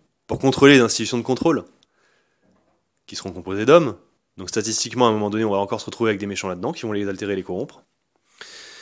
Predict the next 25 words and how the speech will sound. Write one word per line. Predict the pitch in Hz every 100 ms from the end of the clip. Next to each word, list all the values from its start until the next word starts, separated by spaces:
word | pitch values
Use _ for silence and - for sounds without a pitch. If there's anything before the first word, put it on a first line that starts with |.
| - _ _ _ _ _ _
Bon, | - 98 - -
euh, | 87 87
je | 87
crois | - 113
qu'on | - 107
voit | 98 113
le | 110
schéma | 101 107 107
qui | 101
se |
dessine, | 104 107 143 120
hein. | 135 _ _ _ _ _ _ _
C'est-à-dire | - 110 -
qu'avec | 117
le | 113
temps, | 110 143
on |
va | 113
se | -
retrouver | 123 - 110 131
avec | 110 104 -
un | 104 101 95 95 95 95
gouvernement | 98 107 117 113 117 117 117
qui | -
sera | - - 98 98 92